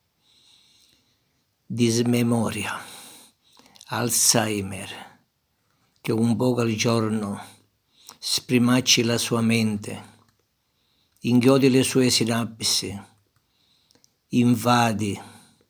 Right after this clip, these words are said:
obnubili e fai scempio della sua persona.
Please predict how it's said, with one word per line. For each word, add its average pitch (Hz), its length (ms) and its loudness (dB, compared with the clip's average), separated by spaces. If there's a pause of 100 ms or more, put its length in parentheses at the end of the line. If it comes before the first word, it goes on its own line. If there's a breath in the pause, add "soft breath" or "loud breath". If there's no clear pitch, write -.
(800)
obnubili 131 1160 4
e 135 160 0
fai 131 220 2
scempio 131 500 4
della 120 240 0
sua 120 280 -2
persona. 101 960 -6